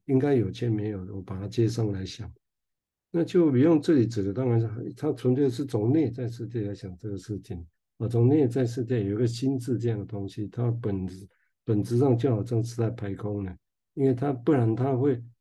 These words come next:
诶，这个东西会太受苦，或太，代价很大，所以好像原则上就在排空，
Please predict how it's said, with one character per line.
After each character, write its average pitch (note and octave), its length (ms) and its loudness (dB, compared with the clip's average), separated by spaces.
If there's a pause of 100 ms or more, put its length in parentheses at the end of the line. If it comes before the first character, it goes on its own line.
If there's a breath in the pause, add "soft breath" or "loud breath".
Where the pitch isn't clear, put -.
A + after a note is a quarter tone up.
(140)
诶， A#2+ 120 -2 (200)
这 E3+ 100 0
个 D3 80 2
东 D3+ 220 4
西 D3 160 0
会 D3 160 2
太 D#3 240 0
受 B2+ 240 2
苦， G#2+ 220 -8
或 G#2+ 200 -6
太， A#2 200 -6 (200)
代 G#2+ 200 -2
价 G#2+ 180 -6
很 E2+ 160 -10
大， F#2 280 -10
所 C3 180 -2
以 - 20 2
好 G#2 160 0
像 B2+ 220 4
原 A2+ 200 2
则 A#2 140 2
上 A2+ 180 0
就 G#2+ 220 -6
在 G#2 160 -8
排 F#2+ 240 -8
空， G#2 260 -8